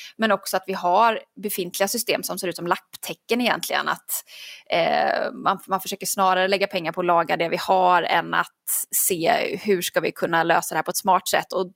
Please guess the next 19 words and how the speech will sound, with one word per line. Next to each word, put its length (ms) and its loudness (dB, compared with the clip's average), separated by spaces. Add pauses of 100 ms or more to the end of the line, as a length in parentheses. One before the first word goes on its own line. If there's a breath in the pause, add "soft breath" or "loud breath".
(400)
vi 180 4
listar 280 2
ju 40 0
föregångsexempel, 1000 0
och 60 0
där 100 4
till 120 -10
exempel 260 -8
Estland 640 -2
är 100 0
ju, 260 -2 (560 loud breath)
eh, 260 -2
hyllat 480 2
för 280 4
hur 100 -2
man 160 0
har 80 2
jobbat 480 2
med 480 0